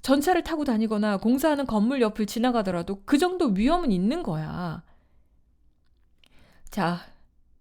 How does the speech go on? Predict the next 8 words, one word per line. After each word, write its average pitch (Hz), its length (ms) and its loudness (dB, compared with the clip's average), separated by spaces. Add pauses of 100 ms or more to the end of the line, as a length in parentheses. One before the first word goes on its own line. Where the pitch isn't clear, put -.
(520)
그러니 208 260 0
신경 294 260 -2
쓰지 294 240 -8
말고 165 520 -2 (1600)
여기 196 160 0 (680)
스프라도 294 500 -6
좀 196 160 -6
먹어봐. 180 460 -8